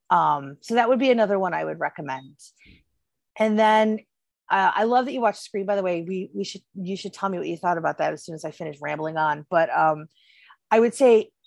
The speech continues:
for those who, I mean, every, I feel like everybody, Winnie, stop. I feel like everybody knows about, like, Scream and Nightmare on Elm Street, like, the, the O Gs. So I think what I would do is I would recommend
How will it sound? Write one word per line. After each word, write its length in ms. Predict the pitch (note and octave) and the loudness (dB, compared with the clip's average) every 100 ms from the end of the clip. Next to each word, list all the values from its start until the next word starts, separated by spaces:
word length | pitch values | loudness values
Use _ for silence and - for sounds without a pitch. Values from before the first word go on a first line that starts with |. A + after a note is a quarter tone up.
| _ _ _ _ | _ _ _ _
for 140 | - C4 | -6 0
those 320 | D4 F4 - | 2 2 0
who, 120 | E4 - | -6 -4
I 100 | C#4 | -4
mean, 160 | D4+ | -2
every, 180 | D4+ F4 | -2 0
I 100 | D#4+ | -4
feel 160 | - G4 | -2 -2
like 120 | F#4+ | -2
everybody, 400 | F4 F4+ E4 - _ _ | -2 -4 -4 -8 _ _
Winnie, 300 | A3+ C#4 C4+ | -14 -12 -12
stop. 340 | B3 - C3+ - _ _ _ - | -14 -12 -12 -14 _ _ _ -8
I 40 | |
feel 140 | D4 | -2
like 140 | F#4 D4+ | 0 0
everybody 420 | D4+ E4+ D4+ C4+ | 0 0 -2 0
knows 380 | A3 A3 A3+ A3 | 4 4 4 0
about, 300 | G#3+ G3 - | -2 -2 -2
like, 160 | G3 | -6
Scream 440 | - - A3+ A3 G#3+ | -8 -12 -6 -4 -4
and 140 | G#3 | -4
Nightmare 360 | F#3 F#3 F#3+ F3 | -4 -6 -6 -4
on 40 | |
Elm 140 | D#3+ - | -4 -6
Street, 240 | - C#3+ | -12 -10
like, 180 | E3 - | -10 -6
the, 280 | F#3+ E3+ E3 | -4 -4 -4
the 120 | E3 - | -6 -6
O 120 | E3+ | -6
Gs. 400 | - C#3+ C3 - | -8 -16 -16 -12
So 80 | F3+ | -12
I 40 | |
think 360 | A#3 A#3 A#3 _ _ _ _ _ | -8 -10 -10 _ _ _ _ _
what 140 | A3+ - | 0 4
I 200 | F#3 C#4 | 4 4
would 140 | D#4+ | 2
do 260 | G3 G3+ E3+ | 0 -2 -2
is 180 | B2 F3 | -4 -2
I 140 | F3+ | 2
would 120 | G3+ F#3+ | 2 2
recommend 540 | F#3 G#3 F3+ D#3 D3+ | 0 -2 -4 -4 -4